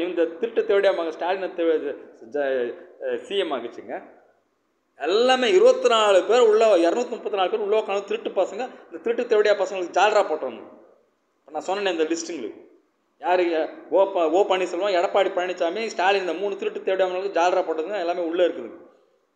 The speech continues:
இருநூத்தி முப்பத்தி நாலும் எம் எல் ஏவா. அதுதான் தமிழ்நாட்டோட லட்சணம். அப்ப தமிழ்நாட்டுல இருக்கிறவங்களுக்கு மானம் எவ்வளவு இருக்குது பாத்தீங்களா? அவங்களுக்கு ஓட்டு போடுறாங்கன்னா அவங்க லட்சணம் ஃபுல்லா தெரிஞ்சு ஓட்டு போடுறாங்க.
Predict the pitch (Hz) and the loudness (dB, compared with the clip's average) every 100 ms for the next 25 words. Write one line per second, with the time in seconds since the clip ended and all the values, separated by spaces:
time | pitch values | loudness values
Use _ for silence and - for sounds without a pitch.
0 | _ 139 165 151 135 147 156 123 - - | _ -14 -12 -12 -10 -6 -6 -8 -18 -20
1 | _ _ _ - 151 170 143 113 - - | _ _ _ -14 -4 0 0 -2 -8 -16
2 | - 175 233 202 190 240 226 196 190 175 | -4 0 2 2 0 2 2 2 2 2
3 | 175 196 160 160 170 202 262 262 247 226 | 0 -2 -8 -4 -2 0 2 2 4 4
4 | 220 214 208 196 190 208 185 190 175 165 | 4 4 2 2 0 2 4 4 2 -2
5 | 156 156 160 165 160 156 170 165 143 131 | -6 -6 -4 -4 -4 -2 -2 -2 -6 -6
6 | 120 131 156 - - _ - 165 175 180 | -8 -10 -14 -16 -20 _ -6 0 0 0
7 | 240 - 214 220 254 247 220 220 196 165 | -4 -4 -4 0 2 2 0 0 -2 -2
8 | 139 107 92 - | -6 -8 -10 -18